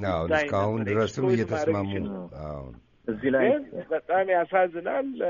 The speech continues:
Speaker 2: ስለ
Speaker 3: አዎ።
Speaker 2: አፍሪካ ምንም ነገር ሳይናገር ማለፉ እኔ ጠብቄ ነበር።
Speaker 1: አዎ።
Speaker 2: ግን፣ ግን ብዙም
Speaker 3: እ።
Speaker 2: የሚያስደንቅ አይደለም እነሱ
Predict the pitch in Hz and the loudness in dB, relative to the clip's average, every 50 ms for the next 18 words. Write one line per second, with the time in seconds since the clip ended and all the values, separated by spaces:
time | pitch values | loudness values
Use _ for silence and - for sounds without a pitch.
0 | 165 156 147 117 - _ _ - 156 151 147 151 139 - 165 - 175 165 165 165 | -2 -2 -4 -8 -10 _ _ -8 -4 -2 -2 -2 -4 -8 -10 -8 -6 -6 -4 -4
1 | 226 320 320 302 277 214 180 190 185 170 _ 175 165 160 160 156 156 151 151 165 | -6 -6 -6 -6 -8 -6 -6 -6 -6 -6 _ -6 -6 -6 -6 -8 -8 -8 -6 -8
2 | 165 160 160 156 156 156 165 165 - 208 247 277 _ _ _ - - - _ _ | -8 -8 -6 -6 -4 -4 -4 -4 -6 -8 -16 -20 _ _ _ -20 -20 -20 _ _
3 | - 156 160 196 202 - 175 180 165 160 180 - - 196 202 196 180 165 156 - | -6 0 0 2 4 6 4 4 4 4 -2 -2 2 2 2 2 2 -2 -4 -2
4 | - - 311 - _ _ _ _ _ - - - - 143 143 139 139 214 247 254 | -4 -4 -4 -4 _ _ _ _ _ -12 -10 -8 -8 -8 -8 0 2 2 2 2
5 | 240 226 - _ _ _ _ - 202 233 247 247 233 226 214 202 190 185 180 165 | -2 -12 -20 _ _ _ _ 0 2 2 2 2 0 0 2 2 2 2 0 0
6 | 165 180 175 185 233 233 214 202 196 190 180 - - 220 - 147 139 123 113 - | -2 -2 -2 -2 -6 -8 -8 -8 -4 0 2 2 2 2 0 -2 -6 -8 -10 -14
7 | - - - - - 160 165 165 165 160 143 - - 170 165 165 185 175 - 160 | -16 -20 -20 -20 -20 -6 -2 -2 -2 -2 -4 -4 -4 -4 -4 -4 -10 -6 -2 -2
8 | 151 139 131 135 127 123 123 131 127 123 123 120 127 127 - - | -2 -2 -4 -8 -12 -12 -16 -16 -16 -16 -20 -20 -20 -20 -20 -20